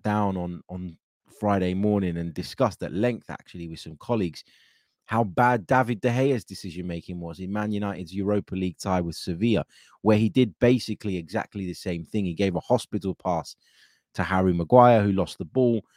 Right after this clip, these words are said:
and Sevilla scored as a result of it. And I thought, "You know what? The good thing is we've got a keeper that's got more sense than that. We've got a goalkeeper that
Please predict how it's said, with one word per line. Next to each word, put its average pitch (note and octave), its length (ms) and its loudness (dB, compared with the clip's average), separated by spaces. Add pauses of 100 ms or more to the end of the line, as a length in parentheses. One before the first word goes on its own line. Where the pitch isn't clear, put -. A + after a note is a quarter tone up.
(460)
and F#2+ 440 -4
Sevilla F#2+ 460 -4
scored G2 580 -4
as F2+ 180 -6
a F2+ 60 -8
result G2 380 0
of F2 120 -6
it. E2 120 -2
And G#2 120 -2
I A#2+ 60 0
thought, B2 320 4 (560)
"You B2+ 100 4
know D3 120 8
what? B2+ 240 8 (120)
The G#2 100 -8
good A2+ 280 0
thing A2+ 260 2
is G2+ 160 -2
we've G#2 180 0
got - 160 -4
a F#2+ 40 -10
keeper G#2+ 340 -4
that's G2 220 -6
got A2 200 -2 (120)
more A#2+ 240 0
sense - 400 -4
than E2 180 -12
that. C#2 180 -10 (340)
We've A2 120 -4
got A2+ 160 2
a A2+ 40 -2
goalkeeper A2+ 520 -2
that G2+ 200 -2